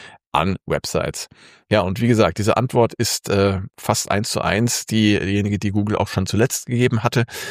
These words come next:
Auch hier geht Google nicht konkret auf den Vorwurf einer geringeren Klickrate ein, sondern spricht nur allgemein von den Klicks, die Google an Websites liefert.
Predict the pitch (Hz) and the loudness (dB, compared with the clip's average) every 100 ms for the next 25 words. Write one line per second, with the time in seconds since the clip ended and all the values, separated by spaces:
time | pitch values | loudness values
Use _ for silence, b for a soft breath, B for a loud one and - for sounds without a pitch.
0 | B - 104 180 180 120 131 117 147 - | B 0 2 4 2 2 2 2 2 0
1 | 113 - 147 175 117 110 104 - 101 104 | -2 0 0 2 2 0 0 2 4 2
2 | - 104 98 101 104 101 98 - - - | 0 -2 0 0 0 -2 -4 -6 -6 -2
3 | 90 95 95 123 120 101 - 110 - 107 | -2 -2 0 2 4 2 -2 -4 -2 0
4 | 98 104 92 113 151 135 120 - 113 - | 0 0 2 2 2 2 0 0 -2 -2
5 | 104 104 - 101 98 - 90 95 95 - | 0 0 2 0 -2 -2 -4 -4 -6 -4
6 | 87 90 - 92 90 101 - | -2 -2 -4 -6 -4 -6 -8